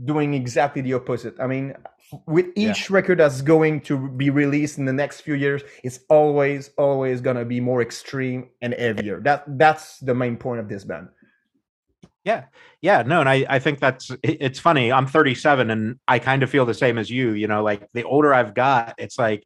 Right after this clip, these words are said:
Speaker 2: the more annoyed I am with society, the more frustrated I am with just how backwards a lot of shit is, or, you know, just
Speaker 1: Yeah.
Speaker 2: the dumbest, it sounds like the dumbest stuff, but it's like, bro, you guys have had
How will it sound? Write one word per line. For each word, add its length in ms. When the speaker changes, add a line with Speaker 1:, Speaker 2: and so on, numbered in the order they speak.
Speaker 2:
the 120
more 320
annoyed 760
I 140
am 200
with 120
society, 760
the 80
more 520
frustrated 580
I 140
am 240
with 180
just 220
how 160
backwards 580
a 60
lot 180
of 80
shit 220
is, 320
or, 240
you 160
know, 240
just 240
Speaker 1:
Yeah. 120
Speaker 2:
the 100
dumbest, 480
it 240
sounds 340
like 160
the 80
dumbest 340
stuff, 320
but 120
it's 140
like, 220
bro, 300
you 160
guys 260
have 120
had 420